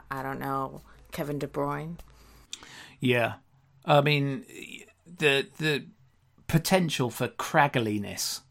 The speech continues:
Speaker 2: and looking like an old leather settee after a, a match played in a desert island. I, I think that's a very, a very forward-thinking, um,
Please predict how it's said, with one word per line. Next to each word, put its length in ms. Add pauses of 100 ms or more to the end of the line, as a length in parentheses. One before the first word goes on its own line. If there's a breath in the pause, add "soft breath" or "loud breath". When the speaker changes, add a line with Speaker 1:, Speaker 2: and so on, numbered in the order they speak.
(180)
Speaker 2:
and 180
looking 260
like 200
an 100
old 260
leather 340
settee 720 (200)
after 480
a, 80 (160)
a 240 (300)
match 440
played 240
in 60
a 60
desert 340
island. 460 (380 soft breath)
I, 320
I 40
think 180
that's 260
a 160
very, 540
a 100
very 360
forward-thinking, 1300
um, 400